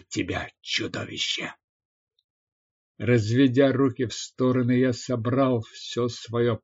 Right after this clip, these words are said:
пламя и мощь у себя за спиной и, резко указав на мерзкую белесую тварь, использовал обе руки как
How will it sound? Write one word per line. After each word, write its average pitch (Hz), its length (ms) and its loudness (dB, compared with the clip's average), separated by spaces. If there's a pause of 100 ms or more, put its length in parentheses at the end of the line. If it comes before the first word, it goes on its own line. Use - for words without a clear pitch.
(140)
пламя 120 600 0
и 113 40 2
мощь 117 800 0
у 113 80 -2
себя 123 480 -2
за 113 160 -4
спиной 143 840 0 (600)
и, 139 180 8
резко 160 640 8
указав 156 680 4
на 147 140 4
мерзкую 147 1160 4
белесую 139 1000 4
тварь, 151 460 4 (640)
использовал 156 1040 6
обе 156 320 8
руки 156 380 6
как 156 260 0